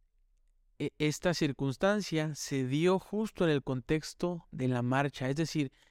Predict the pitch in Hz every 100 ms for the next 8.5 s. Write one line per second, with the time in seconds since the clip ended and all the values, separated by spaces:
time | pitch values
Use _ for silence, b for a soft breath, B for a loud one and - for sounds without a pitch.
0 | b 139 175 180 - 139 131 180 190 165
1 | 175 131 160 196 185 160 - 127 135 160
2 | - 139 - - 131 120 156 175 170 156
3 | 170 170 170 165 151 143 143 147 b b
4 | b 139 135 135 135 131 147 143 B B
5 | - 135 151 170 - 131 131 127 120 117
6 | - - - - 131 123 120 120 - _
7 | _ _ _ _ _ _ _ 135 135 135
8 | 160 185 160 160 -